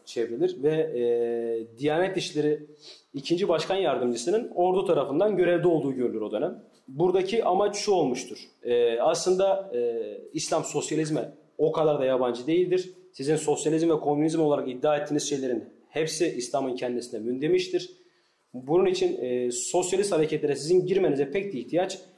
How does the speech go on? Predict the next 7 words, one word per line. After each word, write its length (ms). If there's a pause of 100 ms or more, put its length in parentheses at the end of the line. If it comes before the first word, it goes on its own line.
(220)
yoktur 540
denmiştir. 600 (800)
Burada 600
tercüme 400
eserler 340
aracılığıyla 580
İslam'ın 600